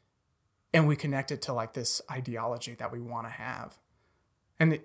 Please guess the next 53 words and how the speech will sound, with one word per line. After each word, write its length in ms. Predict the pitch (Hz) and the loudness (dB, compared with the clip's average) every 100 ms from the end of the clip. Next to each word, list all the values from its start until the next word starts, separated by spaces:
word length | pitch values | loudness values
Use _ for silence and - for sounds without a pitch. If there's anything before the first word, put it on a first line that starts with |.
| - | -4
and 160 | 156 147 | -2 2
so 260 | - 127 120 | 2 2 -2
does 200 | 113 - | -4 -6
Edward 280 | 113 113 - | -8 -8 -8
Bloom. 340 | 123 123 151 - _ _ - | -6 -4 -8 -14 _ _ 0
I 80 | 151 | 4
mean, 200 | 151 143 | 6 4
he, 280 | 151 160 156 - | 2 0 -2 -6
he 160 | 147 | 0
has 340 | 151 139 139 - | 2 4 4 2
characters 760 | - 160 160 160 151 151 - - - | 6 6 6 4 4 6 4 2 2
in 100 | 165 | 4
his 160 | 151 | 4
past 320 | - 156 180 - | 2 2 2 2
that 60 | |
are 60 | 143 | 0
like, 260 | 123 123 143 | -4 -4 -2
was 160 | 147 | 2
he, 180 | 175 151 - - | 2 0 -4 -2
was 140 | 143 | -2
he 80 | 127 | -2
cheating 320 | - 139 156 | -2 0 0
on 80 | 135 | 0
his 160 | - | -4
wife 260 | - 226 226 | -4 -2 0
at 120 | 226 | 0
one 160 | 240 233 | 2 0
point? 460 | 240 226 233 - - _ _ _ - | 0 -2 -4 -8 -12 _ _ _ 4
Like, 360 | 160 160 156 | 6 6 4
there's, 220 | 170 170 | 4 6
like, 160 | 170 156 | 6 6
questions 400 | - 190 196 160 | 6 4 6 4
that 120 | 151 | 4
get 160 | 151 113 | 2 2
raised, 580 | 143 165 139 131 - - _ _ _ _ _ _ _ 185 | 4 4 2 2 0 -2 _ _ _ _ _ _ _ 4
and 120 | 180 | 6
it's 140 | 160 | 8
almost 240 | 190 190 180 | 8 8 6
like 160 | - | 4
that's 240 | 151 156 147 | 2 4 4
not 180 | 165 | 4
the 60 | 156 | 2
point, 340 | - 160 247 - | 2 4 4 4
which 200 | 180 170 | 4 6
is, 320 | 156 - - - - _ | 6 4 0 -6 -10 _
<laughs> 240 | - - | -20 0
that's 200 | 165 170 | 6 10
a 80 | 160 | 10
whole 160 | 147 143 | 10 6
mess 240 | 139 131 | 4 2
of 100 | 131 | 0
issues 360 | 147 - 139 - | -2 -4 -2 4
right 200 | 151 | 6